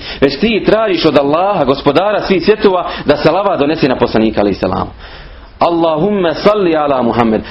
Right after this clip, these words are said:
Allahu moj, blagoslovi Muhammeda, sallallahu alejhi ve sellem. Neka je Allahu blagoslov na Poslanika Muhammeda, alejhi selam. Ni u jednom trenutku nisi ti taj koji salavat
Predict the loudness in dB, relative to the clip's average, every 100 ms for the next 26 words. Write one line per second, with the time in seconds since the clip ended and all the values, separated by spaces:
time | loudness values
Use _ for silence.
0 | 0 0 2 0 0 0 0 0 0 0
1 | 2 2 2 0 0 0 0 -4 -6 -16
2 | -10 0 0 2 0 0 0 0 0 0
3 | 0 0 0 0 -4 -2 -2 2 2 2
4 | 0 0 0 0 0 2 0 0 0 0
5 | 2 0 2 0 0 0 2 2 0 -2
6 | -2 0 0 -2 -6 -16 -18 -20 -14 -2
7 | 0 2 0 0 0 0 2 0 2 0
8 | 0 0 0 2 0 2 2 2 0 0